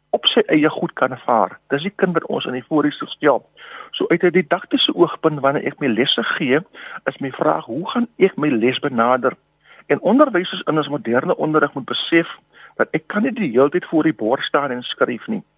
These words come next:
Dit kan ongelukkig nie gebeur nie. Ek moet verskeidenheid van rolle speel.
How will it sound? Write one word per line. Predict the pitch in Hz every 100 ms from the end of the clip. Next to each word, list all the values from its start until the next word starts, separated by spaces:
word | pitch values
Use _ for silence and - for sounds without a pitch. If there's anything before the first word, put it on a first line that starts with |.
| _ _ _ _ _ _
Dit | 170
kan | - 202
ongelukkig | 160 180 185 160 165
nie | 165 156
gebeur | 160 117 117 110
nie. | 101 - _ - -
Ek | 156
moet | 147 156
verskeidenheid | - 160 - - 202 202 214 202
van | 185
rolle | 120 127 135
speel. | - - 127